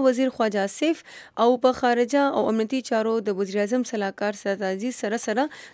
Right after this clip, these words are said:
د پوز مشر جنرال راحیل شریف، د هوایي فوز مشر طاهر رفیق بټ، د سمندري پوز ایډمرل محمد آصف سنډیلا او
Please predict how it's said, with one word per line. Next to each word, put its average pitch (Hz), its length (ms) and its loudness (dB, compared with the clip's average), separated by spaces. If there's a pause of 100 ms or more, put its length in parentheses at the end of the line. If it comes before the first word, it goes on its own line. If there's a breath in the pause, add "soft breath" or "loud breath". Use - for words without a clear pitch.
(100)
د 269 120 2
پوز 294 240 2 (100)
مشر 262 280 0
جنرال 226 200 0 (100)
راحیل 196 280 -4
شریف، 254 400 0 (280)
د 233 100 0
هوایي 285 340 4
فوز 262 260 2 (120)
مشر 240 340 -2
طاهر 190 320 -2
رفیق 190 340 -6
بټ، 277 320 0 (240 loud breath)
د 262 140 2
سمندري 277 500 4
پوز 254 280 4
ایډمرل 233 580 2
محمد 208 400 -2
آصف 220 260 -4
سنډیلا 233 460 2 (400 loud breath)
او 262 80 8